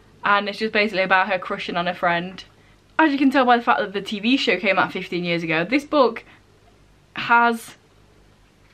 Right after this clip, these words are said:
some language in it that we're not fans of. And it's just a little bit like, hmm. You know,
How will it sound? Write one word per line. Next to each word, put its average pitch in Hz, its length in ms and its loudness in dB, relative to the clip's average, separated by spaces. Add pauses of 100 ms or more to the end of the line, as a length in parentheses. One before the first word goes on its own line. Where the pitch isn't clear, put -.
(280)
some 220 180 -8
language 226 400 2
in 208 80 -2
it 208 140 0
that 202 120 2
we're 190 140 0
not 240 320 4
fans 233 300 2
of. 196 320 2 (760)
And 202 160 2
it's 208 100 -8
just - 240 -6
a 220 60 4
little 220 240 6
bit 208 200 -2
like, 208 280 -4
hmm. 269 460 -2 (4000)
You 262 140 -2
know, 254 420 2